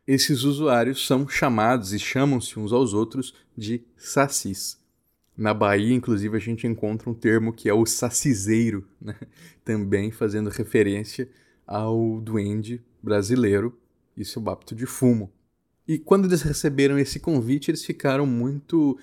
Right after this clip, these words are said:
é, intrigados, né? Falaram, "Poxa, mas como é que a gente pode ajudar? Que, que, que isso vai fazer?"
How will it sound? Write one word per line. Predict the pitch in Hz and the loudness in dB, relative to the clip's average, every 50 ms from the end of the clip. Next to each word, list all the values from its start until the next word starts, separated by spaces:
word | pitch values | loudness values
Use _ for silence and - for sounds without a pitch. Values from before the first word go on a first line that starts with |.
| _ _ _ _ | _ _ _ _
é, | - 110 104 110 120 | -16 -12 -10 -8 -8
intrigados, | 143 139 - 190 147 120 117 120 131 131 123 110 104 | -8 -8 -8 -8 -2 0 2 2 2 2 0 -2 -4
né? | 110 110 113 | -8 -8 -10
Falaram, | - - 127 127 123 | -8 -8 -10 -10 -8
"Poxa, | - 170 165 - - | -6 -8 -6 -6 -6
mas | 127 123 127 - - - - - - _ _ | -8 -8 -8 -10 -12 -16 -16 -20 -20 _ _
como | _ - 175 196 | _ -10 -8 -8
é | 190 | -6
que | - | -4
a | 185 165 | -2 -2
gente | 170 160 - 165 | -2 -2 -2 -6
pode | - - - 123 127 123 | -6 0 2 2 4 4
ajudar? | 123 110 107 120 101 95 98 101 101 98 98 101 - _ | 2 2 2 0 0 2 2 2 2 0 -2 -6 -12 _
Que, | _ - 160 | _ -16 -16
que, | 147 - - 156 147 | -16 -14 -14 -14 -12
que | - - 170 | -6 -4 -4
isso | 156 - - 143 131 | -4 -4 -4 -2 0
vai | 135 131 131 | 2 0 0
fazer?" | - - 127 113 98 95 98 101 95 95 | 0 -4 -6 -4 -4 -6 -6 -8 -8 -10